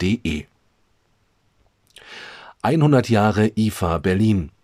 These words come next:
Im Jahr zweitausendvierundzwanzig wird die ifa einhundert Jahre alt und nun steht fest, gefeiert wird in Berlin. Am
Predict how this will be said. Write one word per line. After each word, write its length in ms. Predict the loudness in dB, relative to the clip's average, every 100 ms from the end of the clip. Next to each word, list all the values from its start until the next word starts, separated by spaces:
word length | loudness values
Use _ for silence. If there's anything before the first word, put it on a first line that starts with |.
| _ _ -20 -20 -16 -8
Im 140 | -4
Jahr 260 | -2 -2 -4
zweitausendvierundzwanzig 1600 | -2 -2 -2 -2 -2 -4 -4 -4 -2 -2 -2 -2 0 -2 0
wird 160 | 0 0
die 200 | -2 -2
ifa 360 | -2 0 0 0
einhundert 500 | -2 0 0 0 0
Jahre 360 | 0 2 2
alt 440 | 0 0 -2 -6 -6
und 240 | 0 0 2
nun 180 | 2 2
steht 240 | 0 -2
fest, 480 | 2 0 0 -8 -6
gefeiert 640 | -4 0 2 2 -2 -4
wird 340 | -4 -4 -4 -10
in 300 | -8 -8 -4
Berlin. 420 | -2 0 0 -4 -10 _ -20 -18 -16 -16 -6
Am 240 | -4 -2